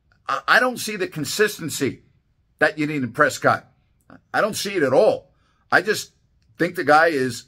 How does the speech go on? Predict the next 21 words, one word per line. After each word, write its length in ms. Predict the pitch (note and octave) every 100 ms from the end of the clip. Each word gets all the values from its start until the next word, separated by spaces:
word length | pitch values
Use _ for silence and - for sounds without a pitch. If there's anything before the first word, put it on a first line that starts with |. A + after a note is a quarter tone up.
| _
vastly 680 | - F3 G#3 - C#3 D3+ D#3+ _ _ _
overrated. 680 | E3 G3+ G3 F3 G#3 F#3 - _ _ _ _
And 140 | D3
I 120 | D#3 D#3
think 260 | F#3 F#3
he 160 | F3+ F3+
is 180 | D#3 -
the 140 | D3+
weak 420 | A#2+ D#3+ A3+ - -
link 500 | C3 G#3+ D3+ A2+ _ _ _ _
on 200 | D#3+ E3
the 80 | C#3+
Cowboys, 760 | - F#3+ G3 C3 A#2 C3+ D3 - _ _
who 120 | D#3+
have 160 | D3+ D#3+
a 180 | C3 A2+ _ _
good 220 | - G3+
defense. 680 | F3+ F#3 - E3+ F#3 - - _ _
They 140 | C#3 C#3+
have 120 | D#3+
a 180 | G2+